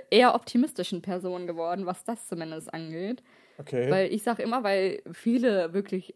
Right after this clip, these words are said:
Speaker 1: also viele haben einfach keinen Bock mehr auf die Situation. Alle sind nur noch am Rumheulen, kann ich auch
Speaker 2: Ja.
Speaker 1: verstehen.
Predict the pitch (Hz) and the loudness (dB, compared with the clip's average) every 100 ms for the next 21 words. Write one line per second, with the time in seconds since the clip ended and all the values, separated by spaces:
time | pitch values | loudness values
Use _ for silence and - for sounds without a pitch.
0 | - 175 170 - 190 180 160 160 147 165 | -6 -6 -6 -2 -2 -2 -4 -6 -8 -10
1 | - 165 175 170 170 165 156 160 160 - | -10 -8 -8 -8 -8 -10 -12 -10 -10 -10
2 | - 156 156 160 - - _ - 185 180 | -10 -10 -8 -10 -12 -20 _ -2 0 2
3 | 208 240 226 233 180 170 170 170 170 170 | 2 4 6 6 4 2 2 2 2 2
4 | 226 226 208 - 214 131 131 165 165 165 | 2 2 0 -2 -2 -2 -2 -2 -2 -6